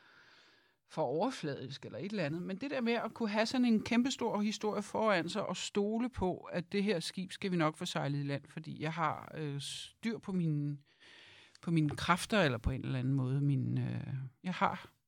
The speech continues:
et skema i underbevidstheden, som jeg kan bruge. Øhm, så, øhm, det var så, men, øh, Køgekrønningen kom jo så til at handle om alt muligt andet, det er klart, fordi sådan går det altid, øh, så. <laughs>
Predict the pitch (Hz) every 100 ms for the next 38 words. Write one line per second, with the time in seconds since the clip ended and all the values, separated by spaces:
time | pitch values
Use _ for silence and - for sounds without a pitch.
0 | _ 175 - 175 160 175 185 - _ 165
1 | 143 147 156 143 143 139 - 123 127 135
2 | 123 135 123 120 135 - _ _ _ _
3 | - - - - - - _ _ 156 156
4 | 147 147 143 139 139 143 - 160 143 143
5 | 143 139 135 135 - 202 208 220 185 202
6 | 190 190 170 165 160 160 143 - 208 -
7 | 214 185 151 175 160 180 165 185 156 151
8 | 160 160 131 156 180 160 160 147 127 147
9 | 147 139 135 110 - 139 139 - 143 139
10 | 139 - 139 - - - - - - -
11 | 64 -